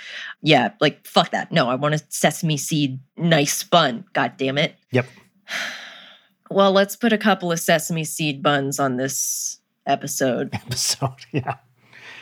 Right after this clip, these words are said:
Speaker 2: This was fun. It's been a while since it's just the two of us.
Speaker 1: Yeah,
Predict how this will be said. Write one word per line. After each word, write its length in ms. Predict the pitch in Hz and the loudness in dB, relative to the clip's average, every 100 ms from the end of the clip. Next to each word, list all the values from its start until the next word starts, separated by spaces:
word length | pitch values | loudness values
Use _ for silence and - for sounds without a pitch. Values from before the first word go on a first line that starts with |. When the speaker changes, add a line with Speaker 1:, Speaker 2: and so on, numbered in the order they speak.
| - | -2
Speaker 2:
This 120 | 185 | 2
was 100 | 233 | 4
fun. 280 | - 269 123 | 6 6 4
It's 100 | 104 | -2
been 120 | - | 0
a 40 | 180 | 4
while 180 | 190 123 | 6 4
since 220 | 117 - | -2 -10
it's 80 | - | -8
just 240 | 120 - | -8 -6
the 40 | |
two 80 | 123 | -6
of 80 | 98 | -6
us. 160 | 85 - | -8 -14
Speaker 1:
Yeah, 400 | - 202 453 233 | 2 4 4 2